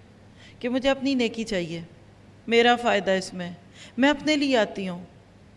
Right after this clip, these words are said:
मैं यहाँ आके बैठ गई, इसमें मेरा फ़ायदा है। आपको लग रहा होगा मैं आपका कर रही हूँ,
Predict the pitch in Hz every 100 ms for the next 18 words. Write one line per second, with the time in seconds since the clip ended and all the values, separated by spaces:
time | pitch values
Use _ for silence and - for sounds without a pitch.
0 | - 196 226 269 269 262 202 214 220 196
1 | 196 196 269 285 320 302 302 349 349 262
2 | 226 220 226 233 240 214 220 208 208 226
3 | 202 196 196 208 202 170 190 196